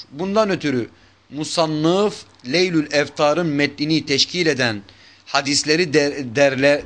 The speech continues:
derlerken şöyle demiştir. Derleyen eserde şöyle demiştir. Bu ifadede hastalık yahut üşümekten ötürü oluşan bir sebep gibi şehvet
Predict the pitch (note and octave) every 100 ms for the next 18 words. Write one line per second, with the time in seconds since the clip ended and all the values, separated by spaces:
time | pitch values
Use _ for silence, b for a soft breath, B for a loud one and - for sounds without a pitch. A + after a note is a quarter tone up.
0 | B2+ C#3 C3+ E3 E3 E3+ D#3+ F#3 E3+ C#3
1 | A#2+ A2+ - G#2 G#2 B2+ A#2+ D3 C#3+ B2
2 | A#2+ B2 D#3 - D3+ B2 G2+ G2+ - -
3 | - B B B _ C3+ A3 G#3 E3+ E3
4 | C3+ B2+ A2 F#2 C#3 - - D3+ G3 G3
5 | - - b b b - B2 E3 E3+ D#3
6 | - D#3 D#3 D3+ D3 - G3 F3+ B2+ C#3+
7 | D3 C#3 C#3 F3+ E3+ C3+ D#3+ D3+ - C#3+
8 | F3 D#3+ C3 B2 G#2 F2 B B - -
9 | D3+ D3 D#3 F3+